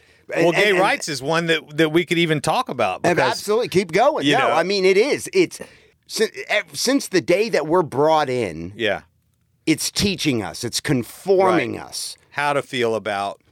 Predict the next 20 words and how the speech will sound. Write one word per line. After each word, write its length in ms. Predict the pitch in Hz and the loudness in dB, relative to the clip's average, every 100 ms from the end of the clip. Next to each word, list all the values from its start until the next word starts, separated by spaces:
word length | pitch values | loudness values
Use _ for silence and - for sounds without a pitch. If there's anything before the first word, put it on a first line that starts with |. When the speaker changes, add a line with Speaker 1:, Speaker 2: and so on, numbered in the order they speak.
| - | -6
Speaker 1:
This 480 | 113 160 110 - | 0 2 0 -6
or 80 | 131 | -2
Speaker 2:
this 120 | 110 | -2
or 20 | 92 | 0
Speaker 1:
that 160 | 147 | 0
Speaker 2:
that. 280 | 135 98 87 | 0 -2 -2
Speaker 1:
or 80 | 127 | -2
that. 200 | 160 127 | 0 0
Because 220 | 151 156 | -2 -2
if 100 | 151 | -2
we 160 | 160 247 | -2 0
would 160 | 269 220 | 2 0
have 80 | 127 | 0
grown 440 | 143 180 175 147 | 2 2 4 4
up 320 | 175 208 90 _ - | 2 0 -2 _ -2
in 140 | 139 | 2
the 60 | 120 | 2
medieval 540 | 117 120 143 233 214 | 2 2 2 2 0
times, 640 | - 117 85 90 160 - - _ _ _ _ - | 0 -2 -4 -6 -8 -10 -16 _ _ _ _ -4
we, 520 | 113 240 214 185 | 0 2 2 -2